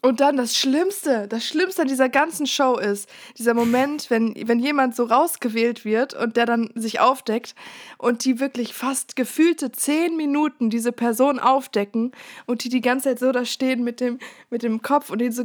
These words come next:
ganz langsam abnehmen, wo ich mir denke, und dann kommt da noch irgendwer, den man noch nie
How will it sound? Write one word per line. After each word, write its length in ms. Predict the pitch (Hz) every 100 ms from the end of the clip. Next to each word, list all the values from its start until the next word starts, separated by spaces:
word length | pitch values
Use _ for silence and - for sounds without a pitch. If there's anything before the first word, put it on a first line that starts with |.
| 240
ganz 360 | 254 311 330
langsam 300 | 302 277 262
abnehmen, 280 | 233 269 254
wo 40 |
ich 120 | 233 247
mir 80 |
denke, 380 | 226 226 233 233 - - - - - -
und 180 | 254 320
dann 160 | 349
kommt 240 | - 381 370
da 80 |
noch 160 | 269 285
irgendwer, 220 | 294 320
den 180 | 285 311
man 140 | 320
noch 180 | 320 339
nie 320 | 339 320 330